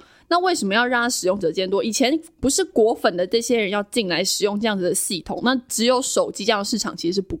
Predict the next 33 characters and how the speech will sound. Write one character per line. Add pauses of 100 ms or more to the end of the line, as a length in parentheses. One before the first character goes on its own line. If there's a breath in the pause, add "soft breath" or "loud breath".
够
的
嘛。 (300 loud breath)
但
其
实
iPhone
做
到
一
个
阶
段，
你
看
像
苹
果
这
几
年
推
出
它
的 (280 loud breath)
AirPods，
然
后
或
者
说
它
的